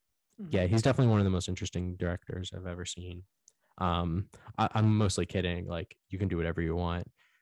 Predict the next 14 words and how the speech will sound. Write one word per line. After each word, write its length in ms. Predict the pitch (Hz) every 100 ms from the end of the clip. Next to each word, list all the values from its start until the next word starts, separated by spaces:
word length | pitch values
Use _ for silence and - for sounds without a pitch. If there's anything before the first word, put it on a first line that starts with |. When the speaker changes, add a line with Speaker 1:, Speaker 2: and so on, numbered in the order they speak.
| -
Speaker 2:
Uh, 160 | 98 87 -
but 100 | 92 -
yeah, 160 | 98 92
I'm 80 | 92
definitely 220 | 92 92
gonna 160 | 87 87
pick 160 | 85 - -
Videodrome 540 | 92 90 87 85 87
for 100 | -
next 240 | 95 95 -
time. 320 | 87 90 95 - _ _ _ _ _ _ _ _ _ _ _ -
Speaker 1:
Yeah, 180 | 170 185 _ _ _
that's 140 | 180 _
great. 240 | 175 185